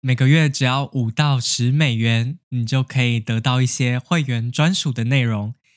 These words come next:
像是会员专属的贴文、实用的单字表，还有每一集 Podcast 的M P三档。之后还会有更多更多东西哦。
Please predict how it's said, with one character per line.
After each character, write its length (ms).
像 200
是 300
会 220
员 180
专 180
属 140
的 100
贴 280
文、 440
实 240
用 240
的 220
单 240
字 180
表， 440
还 120
有 200
每 260
一 60
集 200
Podcast 600
的 100
M 200
P 180
三 260
档。 320
之 160
后 260
还 180
会 180
有 180
更 260
多 180
更 200
多 120
东 220
西 240
哦。 260